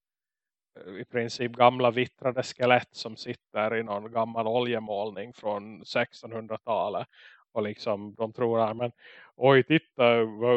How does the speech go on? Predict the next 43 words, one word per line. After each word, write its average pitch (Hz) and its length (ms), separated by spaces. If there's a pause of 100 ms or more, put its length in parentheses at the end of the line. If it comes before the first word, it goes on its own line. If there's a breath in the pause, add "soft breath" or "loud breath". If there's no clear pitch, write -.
ungarna 131 340
kommer 127 280
att 123 140
tycka 131 300
om 131 240
att 113 220
liksom 117 320
trycka - 420
in 127 120
de 120 120
här 120 80
vektorerna 117 800
i - 20
andra 113 320
vektorer. 107 720
Oj, 123 220
oj, 104 120
vad 104 220
roligt. 101 360 (560 loud breath)
Och 110 220
sen 117 220
har 117 80
någon 113 280
sagt - 300
åt 101 140
dem 110 120
att 107 120
det 113 80
finns 135 260
ju 139 40
det 127 80
här 120 80
med 120 160
level 139 420
system. 110 560
Skulle 139 180
inte 156 120
vara 175 180
roligt? 104 400
Och, 98 140
ja, 113 100 (560)
ja, 147 180
ja, 117 320